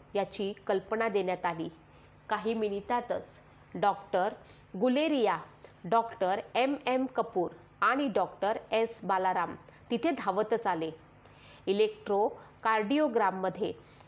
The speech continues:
इंदिरांच्या हृदयात काही हालचाल जाणवत होती, पण त्यांची नाडी मात्र लागत नव्हती. त्यांच्या डोळ्यावरनं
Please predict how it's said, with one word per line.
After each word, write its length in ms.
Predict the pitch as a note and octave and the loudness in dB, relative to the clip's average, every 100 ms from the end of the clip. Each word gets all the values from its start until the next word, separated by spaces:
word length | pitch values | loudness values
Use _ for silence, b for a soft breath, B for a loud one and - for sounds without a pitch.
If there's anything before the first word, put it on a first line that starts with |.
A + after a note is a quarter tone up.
| - | -6
इंदिरांच्या 800 | G3+ F#3+ G#3 G#3 G#3 - G3 F#3 B3+ - - | -4 0 0 0 -2 -2 0 0 -2 -10 -2
हृदयात 420 | A3 G#3+ B3 G3 D#3+ - - - | 2 4 4 2 0 -10 -20 -6
काही 240 | A#3 G#3+ D4 | -4 0 0
हालचाल 560 | C4+ G#3+ G#3 A#3 G3+ G#3+ | 2 0 2 0 0 0
जाणवत 300 | F#3+ F3+ F3+ F3 | 0 0 -2 -2
होती, 320 | F3+ - E3 - - B B B - | -6 -6 -12 -12 -20 B B B 0
पण 160 | E4 | 2
त्यांची 360 | D#4+ D#4+ D4 E4 | 2 0 0 -2
नाडी 340 | B3+ G3 G3+ | 0 2 2
मात्र 380 | A#3 A3 G#3+ F#3 | 2 0 -2 -2
लागत 440 | G3+ F3 E3+ F#3+ G3 | 0 0 0 -4 0
नव्हती. 360 | F#3 D#3+ E3+ - - B B B B - | -2 -2 -10 -12 -20 B B B B -2
त्यांच्या 440 | F#3+ F#3 G#3+ F#3+ | -2 0 0 0
डोळ्यावरनं 720 | F#3 F#3 F#3+ G#3 A#3 A3 F#3 | 0 2 2 2 0 0 -2